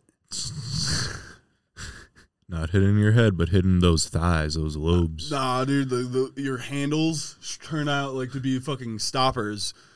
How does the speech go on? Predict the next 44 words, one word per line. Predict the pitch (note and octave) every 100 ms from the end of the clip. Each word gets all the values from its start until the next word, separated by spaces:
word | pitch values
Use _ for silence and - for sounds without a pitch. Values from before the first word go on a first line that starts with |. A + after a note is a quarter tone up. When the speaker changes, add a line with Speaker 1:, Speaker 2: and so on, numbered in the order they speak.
| _ -
Speaker 2:
and | C3
you |
have | B2+
to | B2+
go | C3
through | A#2+ C3 B2
doors | A#2+ A#2
sideways | - B2+ A#2+ A2+ G#2 G#2
sometimes. | A2 A2 G#2 F#2+ F#2 F#2 - - - F#2 E2+ -
Speaker 1:
<laughs> | F#2 F#2+ F#2 F2+ F#2+ G2+ - _ _ _ _ _ _
Speaker 2:
And, | C3+ C3 A#2+ A#2+
uh, | A2+ G#2+ G#2
he's | A#2 D#3 C3
just, | D3+ - - _ _ -
I | C#3+
mean, | C#3 B2+ A#2 G#2 _ _ _ _
he, | A#2+
I | A#2+
think | B2+ E3
he | F3
had | D#3+
to, | C#3+
like, | C3 B2+ - A#2
grease | B2+ B2+ B2+
up | C3+
his | C3+ A#2+
sides | - A2+ A2+ B2+ B2+ -
to | A#2+
get | A#2+ -
through | C3 C3
certain | C3 C#3 C3
areas | C#3 C#3+ C#3+
of | D3
his | D3
house. | D#3 D3+ D#3 - - - - _ _ _ _ _ _ -
And, | C3 B2+ B2+
and | - C3 B2 - _ _ _
this | C#3+ D3+
guy | E3 D#3+ D3+ D3 C3+
would | C3+ B2+
get | D3+ D3+
into | D3+ D3
his | B2 -
truck, | - G#3+ F#3+ B2+ -